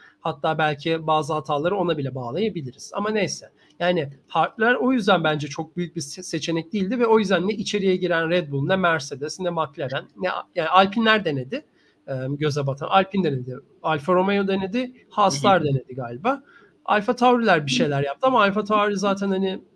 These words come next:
Speaker 1: çok arkadaydı. Yaptıklarının çok da büyük bir al-, yani yarışa etkisi yoktu kaza yapmadıklarından ötürü. Ee, onu o şekilde söyleyebiliriz. Yani
Speaker 2: Evet.
Speaker 1: Leclerc'in ikinci pitine gelir, geliyoruz sanırım burada. Leclerc'in bence o yüzden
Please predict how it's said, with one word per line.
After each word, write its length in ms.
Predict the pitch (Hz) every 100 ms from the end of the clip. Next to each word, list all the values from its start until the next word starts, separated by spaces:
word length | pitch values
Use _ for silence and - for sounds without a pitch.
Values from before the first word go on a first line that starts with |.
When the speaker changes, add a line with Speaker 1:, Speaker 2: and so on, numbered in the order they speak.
| -
Speaker 1:
çok 200 | 214 160
arkadaydı. 680 | 123 131 123 143 202 214 -
Yaptıklarının 480 | 175 - - 165 160
çok 240 | 175 -
da 100 | 147
büyük 180 | 139 139
bir 40 |
al-, 180 | 151 143 -
yani 240 | 135 131
yarışa 380 | 143 139 165 156
etkisi 440 | 165 139 - - 202
yoktu 380 | 156 - 120
kaza 300 | - 131 131
yapmadıklarından 680 | 127 139 131 - 120 113 113
ötürü. 320 | 110 - 214 - _ - _ _ _ 123
Ee, 40 |
onu 280 | - 180 247
o 120 | 277
şekilde 420 | - 196 147 135
söyleyebiliriz. 1000 | - 123 113 117 113 113 135 285 - - - - - -
Yani 220 | 175 170
Speaker 2:
Evet. 120 | 165
Speaker 1:
Leclerc'in 520 | 170 170 - - -
ikinci 380 | - 226 220 233
pitine 300 | - - 240
gelir, 360 | 202 202 220 - -
geliyoruz 520 | 170 156 151 135 - 135
sanırım 300 | 127 131 131
burada. 200 | 180 269
Leclerc'in 460 | 202 196 220 226
bence 260 | 220 139 226
o 120 | 247
yüzden 200 | 233 190